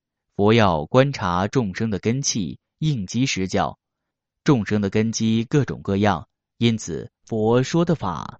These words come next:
也各种各样。而在所有这些法中，佛的真正思想是什么呢？这只有在精通了很多经论后才会明白，这是佛教与其他学问的不同之处。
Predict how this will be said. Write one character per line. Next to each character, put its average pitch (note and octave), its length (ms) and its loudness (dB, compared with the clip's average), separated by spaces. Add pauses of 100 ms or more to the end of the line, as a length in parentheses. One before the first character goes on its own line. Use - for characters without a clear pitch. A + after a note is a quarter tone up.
(120)
也 F2+ 300 -6
各 D#3+ 200 2
种 D#2 180 -6
各 G2 140 -2
样。 F#2 280 -2 (680)
而 G#2 180 2
在 G2 360 4
所 A2+ 240 0
有 A#2 200 -2
这 A2 140 -4
些 A2+ 160 -4
法 D#2 220 -6
中， G#2 340 -4 (160)
佛 A2+ 220 4
的 F#2+ 200 0
真 D#3 280 -2
正 B2+ 180 -2
思 A2+ 180 -4
想 D#2+ 360 -6
是 B2+ 180 0
什 D2 180 -6
么 F2 80 -8
呢？ A2 200 0 (640)
这 F#2+ 400 4
只 B2 200 2
有 G#2 200 0
在 G2 240 2
精 B2 240 -2
通 A#2+ 220 0
了 E2+ 200 0
很 D#2+ 300 -6
多 A2+ 220 2
经 D3+ 220 0
论 C3+ 180 2
后 F2 320 -2
才 F#2 260 -4
会 B2+ 180 0
明 D#2 240 -10
白， F#2 280 -2 (580)
这 B2 160 6
是 F2 380 -2
佛 F2+ 260 0
教 A#2+ 360 0 (100)
与 G2+ 320 0
其 A2 240 -4
他 C#3+ 160 -2
学 F2 180 -4
问 A2 220 0
的 D#2+ 180 -4
不 C3 220 0
同 F2+ 280 -6
之 A2+ 160 0
处。 G2+ 300 -4